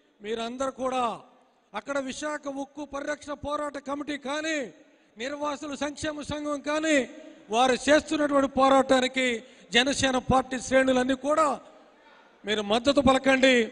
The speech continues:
వారి పక్కన ఉండండి. విశాఖ ఉక్కు కర్మాగారం పరిరక్షించుకుందాం, నేనున్నాను, మీకేం భయం లేదని" చెప్పి ఒక మాట, ఒక సందేశం చెప్పారు. దాంట్లో భాగంగానే జనవరి ఇరవై ఏడు నుంచి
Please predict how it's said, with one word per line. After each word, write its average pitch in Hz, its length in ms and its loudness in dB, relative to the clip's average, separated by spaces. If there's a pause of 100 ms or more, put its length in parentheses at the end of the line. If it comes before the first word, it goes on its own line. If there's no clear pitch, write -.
(560)
వారి 247 200 4
పక్కన 262 340 2
ఉండండి. 285 640 4 (400)
విశాఖ 262 680 2 (260)
ఉక్కు 269 200 -4
కర్మాగారం 285 640 2
పరిరక్షించుకుందాం, 247 1000 2 (420)
నేనున్నాను, 247 760 0 (360)
మీకేం 226 480 0
భయం 254 240 6
లేదని" 247 280 2
చెప్పి 220 640 2 (120)
ఒక 208 160 -4
మాట, 240 340 4
ఒక 240 160 -2
సందేశం 226 640 0
చెప్పారు. 202 400 4 (560)
దాంట్లో 285 460 8
భాగంగానే 302 880 4 (760)
జనవరి 254 420 4
ఇరవై 247 260 6
ఏడు 254 200 6
నుంచి 247 540 2